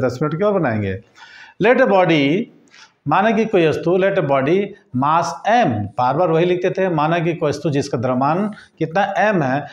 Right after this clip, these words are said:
moving with velocity v, वह एक समान वेग v से बह रही है।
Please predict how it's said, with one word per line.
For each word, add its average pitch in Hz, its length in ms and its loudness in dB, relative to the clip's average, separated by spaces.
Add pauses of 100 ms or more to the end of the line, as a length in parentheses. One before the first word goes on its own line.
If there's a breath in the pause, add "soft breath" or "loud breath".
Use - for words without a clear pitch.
(200 loud breath)
moving 226 480 4
with 214 200 2
velocity 180 680 0
v, 143 120 2 (600 soft breath)
वह 196 260 2 (140)
एक 240 180 2
समान 175 320 2
वेग 151 260 2
v 135 120 0
से 254 280 0 (380)
बह 156 200 2
रही 143 240 2
है। 98 220 -4